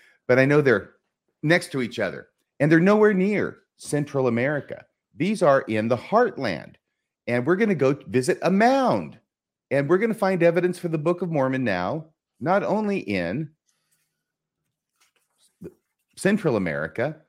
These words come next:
not only in Mexico, but all the way up in Tennessee. And here's the, the, this next clip. This is where they really play it up. We get to find out that this guy that they're gonna talk to, I think his name is Magleby, seems like a very nice fellow. Um, not only is he not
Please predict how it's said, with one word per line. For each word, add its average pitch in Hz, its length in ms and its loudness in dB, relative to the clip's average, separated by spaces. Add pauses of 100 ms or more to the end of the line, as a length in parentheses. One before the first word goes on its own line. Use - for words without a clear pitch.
(160)
not 180 200 2
only 214 220 0
in 170 100 0
Mexico, 131 720 -2 (420)
but 127 140 -2
all 160 180 2
the 185 60 0
way 175 200 2
up - 280 0 (300)
in 107 140 -4
Tennessee. 104 720 -6 (300)
And 120 140 0
here's 226 320 0
the, 147 220 0
the, 110 280 -4
this 160 240 -2
next 180 200 0
clip. 180 280 -4 (220)
This 190 180 4
is 185 120 -2
where 175 140 4
they 143 120 2
really 143 280 0
play 127 280 0
it 104 80 0
up. 98 160 0
We 113 160 -2
get 156 180 -2
to 135 60 -10
find 147 340 -4
out 113 200 0
that 107 140 -8
this 156 200 -6
guy 147 320 0
that 123 160 -4
they're 104 100 -6
gonna 98 140 -2
talk 131 300 -2
to, 127 80 0
I 117 60 0
think 113 140 -4
his 104 120 -8
name 104 160 -2
is 82 100 -8
Magleby, 120 520 -2
seems 110 180 -6
like 95 100 -2
a 90 60 -6
very 104 200 0
nice 101 240 -6
fellow. 98 380 -2 (640)
Um, 110 540 2 (400)
not 165 220 4
only 196 180 2
is 151 100 0
he 170 140 -2
not 151 420 0